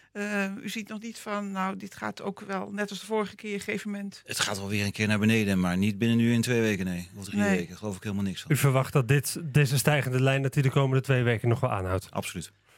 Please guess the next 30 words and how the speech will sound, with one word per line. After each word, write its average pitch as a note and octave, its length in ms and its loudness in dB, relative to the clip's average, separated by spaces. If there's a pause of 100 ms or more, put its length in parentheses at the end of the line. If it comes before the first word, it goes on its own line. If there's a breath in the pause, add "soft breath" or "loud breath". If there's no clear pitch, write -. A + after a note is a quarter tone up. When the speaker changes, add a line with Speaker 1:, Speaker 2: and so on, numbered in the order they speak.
(260 loud breath)
Speaker 3:
En, C3+ 360 2
eh, B2+ 200 4 (100)
komt E3+ 240 2
die, C3+ 300 4
want C3+ 320 0
die C3 120 4
golf - 420 0
die B2+ 140 0
we A#2 60 -4
dan A#2 120 4
nu A#2+ 140 6
hebben, A2+ 180 0
zoals G#2+ 180 0
we A#2 60 4
net A2 140 2
zeiden, A2 220 2
die G#2 100 -6
tweede A2+ 220 4
golf, B2+ 260 0 (240 loud breath)
had C#3 240 0
u D3 100 4
hem B2 140 6
nu C3+ 180 8
al A2+ 120 2
verwacht B2 580 0
of C#3 220 -2
had D#3 200 2
u D3+ 140 4
hem C#3 280 0
later? C3 640 2